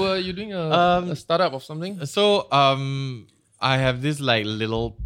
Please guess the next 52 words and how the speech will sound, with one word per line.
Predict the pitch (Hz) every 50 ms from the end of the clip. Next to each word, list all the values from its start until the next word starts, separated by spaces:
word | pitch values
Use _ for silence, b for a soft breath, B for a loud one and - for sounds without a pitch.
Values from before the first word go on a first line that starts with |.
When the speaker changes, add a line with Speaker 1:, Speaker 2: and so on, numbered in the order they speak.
| - - _ _ _ _ _
Speaker 2:
not | 127 135 151 127 - 107
mine, | 110 104 90 87 87 85 85 90
but | 90 98 69
I'm | 98 104 98
helping | 95 113 117 107 104 104 _ 117 110 107 107 107 104 87 85
my | 95 90
friend, | 87 - - 92 90 92 92 87 71 - _ _ _
um, | - 90 87 87 87 85 80 62 52 -
do | 92 95 101
this | 87 101 98 95 -
little | 92 95 95
production | 92 _ 98 87 - - - - - 92
house | 104 104 - - 98 -
kind | - - - -
of | -
thing. | - - - 71 73 - - - - 131 -
Speaker 1:
Right. | - 90 90 82 78 76 76 80 71 - - _ _
Speaker 2:
Um, | 98 98 95 95 92 92 92 92 92 92 92 92 92 92 92 92 92 95
the | 123 160
money | 175 185 208 240
is | 269 262
not | 262 277 285 277
great. | 226 240 214 196 190 190 220 233 170 - _ _ _
You | - 127
know, | 117 - 135
Speaker 1:
Mm. | 131 131
Speaker 2:
we're | 104
still | - - 151 156
starting | - 131 123 120 131 135 123
up, | 117 110 110 113 104 - - - - -
but | 95 98 101 98 95 95 95 95 92 92 90 90 90 90 90 90 90 90 -
it's | 147 156 -
Speaker 1:
As | 233 -
with | 123 123
Speaker 2:
something. | - 120 - -
Speaker 1:
every | 117 113 98 117
startup | 113 - 107 101 101 104 80 90
lah. | 87 80 78
Speaker 2:
Yeah, | 139 156 139
lah, | 107
Speaker 1:
Yeah. | 107
Speaker 2:
yeah, | 113 110 92
lah. | 82 73 65
It, | - 117 127
it's | 120 139 143 -
something. | 175 180 185 170 - 117 110 107 113
You | 110 107
know, | 110
at | 107 104 107
least | 113 123 123 120 - -
I | - 92
can | 90 90 98 92 92 90 90 92